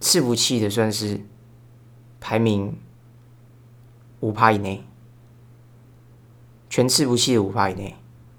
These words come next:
的那个量，基本上都可以维持在那个空间里面，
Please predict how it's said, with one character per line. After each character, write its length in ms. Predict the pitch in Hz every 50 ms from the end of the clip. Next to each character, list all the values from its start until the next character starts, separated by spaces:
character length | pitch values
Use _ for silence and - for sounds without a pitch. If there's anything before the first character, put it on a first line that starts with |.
| - - - - - - - - - -
的 80 | - 104
那 100 | 107 110
个 100 | 101 -
量， 200 | - - 98 95 - - - - - -
基 160 | - - 170 180
本 100 | 151 117
上 180 | - 139 127 127
都 80 | 127
可 80 | 117 113
以 20 |
维 100 | 104 104
持 140 | 104 104 -
在 100 | - 101
那 80 | 98 98
个 60 | 98
空 180 | - - - -
间 140 | - 95 95
里 100 | - -
面， 120 | - -